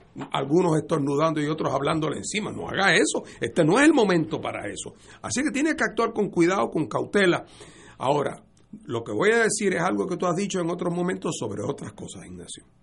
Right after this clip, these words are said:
Nadie ponga mucha confianza en el gobierno. Aquí andamos en una guagua donde el chofer no, no, no tiene licencia ni aprendió a guiar nunca.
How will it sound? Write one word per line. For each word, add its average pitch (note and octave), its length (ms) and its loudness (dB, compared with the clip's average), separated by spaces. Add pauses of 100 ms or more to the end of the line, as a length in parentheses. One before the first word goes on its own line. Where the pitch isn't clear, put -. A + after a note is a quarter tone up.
(1500)
Nadie A#2 320 -2
ponga F#3 240 -2
mucha C3+ 260 0
confianza G#2 460 -4
en E2+ 60 -6
el F2 100 -6
gobierno. - 480 -6 (2500)
Aquí - 240 -2
andamos D#3 380 6
en E3 60 8
una E3 180 6
guagua F#3+ 360 6
donde D#3+ 240 6
el A#2 40 4
chofer - 420 2 (360)
no, C3+ 640 0
no, D3 200 2
no C#3 220 4
tiene F3 240 6
licencia A3 600 6
ni D#3 160 6
aprendió D3 400 4
a D#3 40 6
guiar D#3 240 6
nunca. B3 440 2